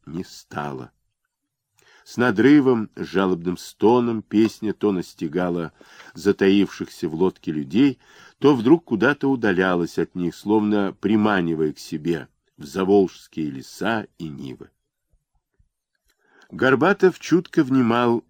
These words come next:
самобытной песне, созерцая погасавшую красоту заката. По-иному переживал пышное угасание этого вечера Пугачев.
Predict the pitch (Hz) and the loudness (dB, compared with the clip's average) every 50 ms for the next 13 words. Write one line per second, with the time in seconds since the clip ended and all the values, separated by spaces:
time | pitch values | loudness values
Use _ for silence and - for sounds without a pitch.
0 | _ _ - - - 92 92 92 82 85 92 87 - - 92 85 - - - 87 | _ _ -10 -6 -4 -2 -2 -2 0 -2 -2 -4 -4 -4 -4 -4 -4 -2 -2 -2
1 | 90 - - - 92 87 82 78 76 _ _ _ _ _ - - 113 110 101 113 | -2 -4 -6 -8 -6 -6 -6 -6 -8 _ _ _ _ _ -4 -2 0 2 2 2
2 | 101 90 - - - 127 139 143 139 139 135 123 101 - - 104 95 82 92 85 | 0 0 -4 -2 0 2 4 4 4 2 2 -2 -4 -4 -4 -4 -2 -2 -2 -4
3 | - - 110 117 123 117 - - - 120 117 - - 80 - - 80 71 - - | -4 -2 -2 0 0 -2 -4 -6 -4 -4 -4 -4 -8 -12 -12 -10 -12 -10 -8 -8
4 | 90 82 76 85 73 - - 69 62 - _ - - - _ _ _ _ _ _ | -8 -8 -8 -10 -12 -12 -12 -14 -14 -14 _ -20 -20 -20 _ _ _ _ _ _
5 | _ _ _ _ _ _ - 117 131 131 127 139 156 175 170 170 165 160 151 131 | _ _ _ _ _ _ 4 4 6 6 6 6 6 4 4 4 4 2 2 0
6 | 101 - 113 107 113 104 95 117 104 110 117 120 113 104 - - - 117 110 - | -2 -2 -2 -2 0 0 0 0 0 2 2 2 0 -2 -2 -2 0 0 0 -2
7 | - - 107 101 98 95 87 95 92 - - - 92 92 90 90 90 85 - - | -4 -4 -2 -2 -2 -2 -2 -4 -6 -4 -4 -4 -2 -2 -2 -2 -4 -6 -4 -4
8 | 82 78 76 67 - 117 123 120 - - 107 98 101 98 95 - - _ _ - | -4 -4 -4 -4 -4 -4 -4 -4 -6 -8 -8 -6 -6 -8 -10 -10 -14 _ _ -10
9 | 82 80 76 76 - - - - - 62 60 | -10 -8 -10 -10 -12 -14 -16 -14 -14 -14 -14